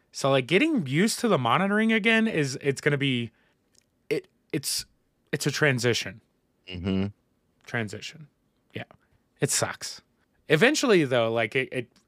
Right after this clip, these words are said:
Speaker 1: it's not so bad, I guess. But it sucks. <laughs>
Speaker 2: I mean, we're getting there, you know? Baby steps.
Speaker 1: Uh, yeah.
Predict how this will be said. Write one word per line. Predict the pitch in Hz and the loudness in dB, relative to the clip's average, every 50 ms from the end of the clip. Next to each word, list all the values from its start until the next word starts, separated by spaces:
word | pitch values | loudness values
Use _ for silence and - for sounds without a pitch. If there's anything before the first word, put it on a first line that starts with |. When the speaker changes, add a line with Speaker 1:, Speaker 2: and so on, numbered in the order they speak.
| - - - - - - _ _ _ _ _ _ _ _ - | -20 -20 -20 -20 -20 -20 _ _ _ _ _ _ _ _ -8
Speaker 1:
it's | 127 123 - | -6 -4 -2
not | 143 131 127 - | -2 -2 -2 -4
so | - - - 135 120 113 | -6 -2 0 0 0 2
bad, | 107 110 104 101 98 | 2 2 2 2 2
I | 98 98 | -2 -4
guess. | 98 101 107 117 - - - _ _ _ _ _ _ _ _ - | -8 -10 -14 -18 -18 -20 -20 _ _ _ _ _ _ _ _ -2
But | - 120 | 0 0
it | 120 110 | 0 0
sucks. | - - 107 - - - - - - - _ _ _ _ | -2 -4 -6 -6 -8 -16 -14 -16 -16 -18 _ _ _ _
<laughs> | _ _ _ _ - | _ _ _ _ -12
Speaker 2:
I | 135 - - - 127 120 - 156 139 - - - _ _ _ _ _ _ _ _ _ _ _ _ _ _ _ - 190 | -10 -6 -6 -6 -6 -6 -6 -6 -6 -8 -10 -16 _ _ _ _ _ _ _ _ _ _ _ _ _ _ _ 0 2
mean, | 202 208 | 2 4
we're | 202 254 233 | 4 2 0
getting | - - - - - - | 0 -2 -4 -4 -6 -6
there, | 95 117 101 156 190 196 185 _ _ _ | -6 -4 -4 -4 -4 -6 -10 _ _ _
you | - 185 185 | -4 -2 0
know? | 139 101 113 156 208 220 208 - _ _ _ _ _ _ _ _ _ - _ _ _ _ _ | 0 0 0 0 -2 -4 -6 -10 _ _ _ _ _ _ _ _ _ -20 _ _ _ _ _
Baby | - 226 262 190 131 | 6 6 6 6 4
steps. | 95 - - - 78 - - - - - - - - - - _ _ _ - - - _ _ _ _ _ _ _ _ _ _ _ _ _ _ _ _ _ | 2 0 -2 -2 -4 -4 -4 -6 -10 -12 -12 -12 -14 -14 -16 _ _ _ -20 -20 -20 _ _ _ _ _ _ _ _ _ _ _ _ _ _ _ _ _
Speaker 1:
Uh, | - 147 151 156 160 160 165 160 160 165 - - | 2 6 6 8 8 8 6 6 4 2 -2 -6
yeah. | 143 147 165 226 247 208 120 107 | -8 -4 0 2 2 2 2 0